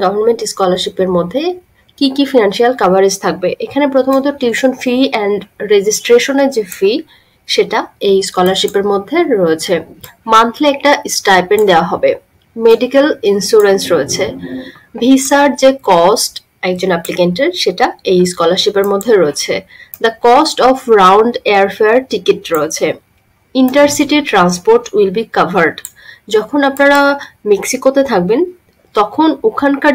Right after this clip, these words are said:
যে ট্রান্সপোর্টেশন সেটার যে কস্ট সেটা এই স্কলারশিপের মধ্যে ইনক্লুড রয়েছে, some free trips will be offered। তো এই হচ্ছে মেক্সিকান গভর্নমেন্ট স্কলারশিপের ডিটেলস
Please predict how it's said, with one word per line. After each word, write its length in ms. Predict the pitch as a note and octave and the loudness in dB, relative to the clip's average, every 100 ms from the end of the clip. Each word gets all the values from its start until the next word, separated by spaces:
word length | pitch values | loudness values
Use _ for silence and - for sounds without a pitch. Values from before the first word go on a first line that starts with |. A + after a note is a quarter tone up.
| C#4 | 2
যে 80 | C#4 | 0
ট্রান্সপোর্টেশন 800 | A3 G3 - G#4+ G#4 A3+ A#3 C4+ F4+ - | 0 -2 2 2 4 4 2 -2 -2 -4
সেটার 300 | F#3 F#3 F#3 F3+ | -4 -2 -4 -4
যে 80 | G3 F#3+ | -8 -2
কস্ট 200 | B3 - - | -2 -2 -6
সেটা 200 | F3+ F3 E3+ F#3 | -4 -2 -2 -4
এই 80 | F3+ F3+ | -6 -6
স্কলারশিপের 560 | F3+ F3 F3+ G3 G#3 G#3+ | -2 0 -2 -4 -4 -4
মধ্যে 180 | G#3+ C#4 | 0 0
ইনক্লুড 340 | G#3+ F#3+ F#3 F3+ D3+ | 0 2 2 2 -2
রয়েছে, 280 | C3+ - - - _ - - - - _ - - | -4 -6 -8 -10 _ -20 -20 -20 -20 _ -16 -2
some 200 | B3+ C4+ C#4 - | 2 2 -2 -2
free 220 | C#4 D4 C#4+ | 0 0 -2
trips 300 | - C4 C#4 - A3+ | 2 2 2 -6 0
will 180 | G#3 F#3+ | 0 0
be 60 | B3+ - G#3 | -4 -4 -6
offered। 360 | - E3+ - - - _ _ _ - - - - | -2 -2 -2 -6 -18 _ _ _ -20 -20 -20 -4
তো 60 | C4 B3 B3+ | -2 0 2
এই 80 | C4+ C#4 | 2 2
হচ্ছে 260 | C#4 - E4+ C4 | 0 0 0 0
মেক্সিকান 360 | - A#3+ A#3+ A#3 | 0 -4 -2 0
গভর্নমেন্ট 320 | A3 A3 A3 A3 - | -2 0 -2 -4 -2
স্কলারশিপের 640 | A3 G#3+ A3 B3+ - F#4+ G#4 - _ _ _ _ _ A3 | 0 2 0 -4 -2 -4 -4 -10 _ _ _ _ _ -2
ডিটেলস 520 | A#3+ A3 G#3 B3+ F4 | 0 2 2 2 2